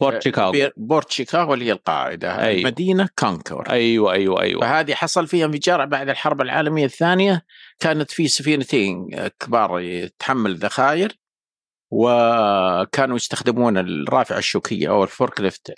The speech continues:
Speaker 2: آه، الديزل. ولما جاء البريك تايم، واحد من ال-، من العاملين أو من العسكر نسى ال-،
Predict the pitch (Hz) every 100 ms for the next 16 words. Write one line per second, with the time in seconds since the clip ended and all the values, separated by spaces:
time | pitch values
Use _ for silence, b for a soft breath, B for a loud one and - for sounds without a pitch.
0 | - - - - 87 110 87 - - _
1 | b b b b _ _ - 107 107 107
2 | 104 104 101 92 92 87 107 123 - 165
3 | 160 156 180 - - - 131 117 151 160
4 | 156 127 - 131 131 127 117 117 113 101
5 | 98 95 98 120 110 101 117 107 113 147
6 | 143 107 104 92 - 151 - 147 151 -
7 | 117 107